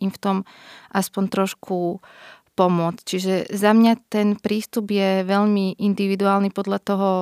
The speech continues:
v akej nemocnici sa to stane. A v rámci aj jednej nemocnice by som poviem, mus-, mohla povedať, že na akého lekára, e, žena z rodi-, rodina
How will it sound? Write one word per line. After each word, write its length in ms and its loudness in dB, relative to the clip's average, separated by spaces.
v 140 -10
akej 260 -4
nemocnici 540 -4
sa 160 -8
to 160 -10
stane. 480 -2
A 160 0
v 20 -2
rámci 380 2
aj 160 0
jednej 160 2
nemocnice 480 -2
by 160 -6
som 180 -4
poviem, 380 -4
mus-, 160 -14
mohla 400 -2
povedať, 560 -6
že 240 -4
na 160 -4
akého 320 -6
lekára, 560 -8
e, 20 -14
žena 320 -4
z 80 -10
rodi-, 320 -8
rodina 480 -4